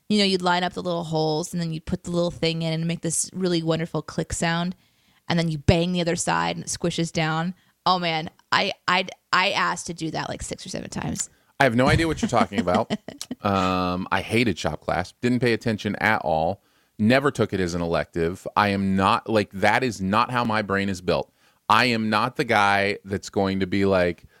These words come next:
Speaker 2: "Let me get my hands into that carburetor." You know what I mean? Like, it's just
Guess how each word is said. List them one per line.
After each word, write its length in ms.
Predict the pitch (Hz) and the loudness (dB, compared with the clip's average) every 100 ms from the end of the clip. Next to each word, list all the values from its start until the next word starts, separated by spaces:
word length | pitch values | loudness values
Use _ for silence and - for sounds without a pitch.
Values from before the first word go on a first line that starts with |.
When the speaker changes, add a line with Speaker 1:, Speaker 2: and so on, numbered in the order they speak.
| - | -2
Speaker 2:
"Let 100 | 107 | 0
me 100 | 123 | 0
get 140 | 117 | 0
my 180 | 120 117 | 0 0
hands 520 | 113 117 117 117 117 | 2 0 0 0 0
into 180 | 117 117 | 0 2
that 220 | 113 113 | 2 0
carburetor." 800 | - 113 90 80 73 69 69 69 - | 2 2 2 0 -2 -4 -6 -8 0
You 140 | 120 | 4
know 80 | 139 | 6
what 80 | 147 | 4
I 60 | |
mean? 200 | 143 143 | 4 4
Like, 240 | 127 113 139 | 4 4 4
it's 220 | 131 - | 2 2
just 260 | 151 - | 0 2